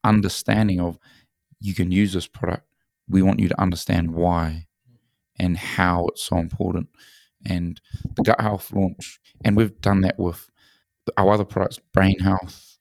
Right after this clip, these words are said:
you know, with de-stress, energy levels in natural ways with Boost,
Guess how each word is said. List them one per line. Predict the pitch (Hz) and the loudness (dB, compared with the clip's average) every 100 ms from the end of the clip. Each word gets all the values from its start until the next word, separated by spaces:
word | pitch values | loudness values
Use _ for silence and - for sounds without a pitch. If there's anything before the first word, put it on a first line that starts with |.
| - | -4
you | 95 | -2
know, | 87 | -2
with | 87 - | -4 -2
de-stress, | 98 87 - 95 87 - - - | -2 0 -2 -2 -4 -6 -12 0
energy | 101 95 90 92 | 2 2 0 -2
levels | 92 90 90 90 - - | -2 -2 -4 -6 -8 -2
in | 92 87 | 0 2
natural | 92 - - | 0 -2 -4
ways | 92 90 85 | -2 -2 -4
with | 87 - | -8 -2
Boost, | 101 92 90 - - | 0 0 -2 -8 -16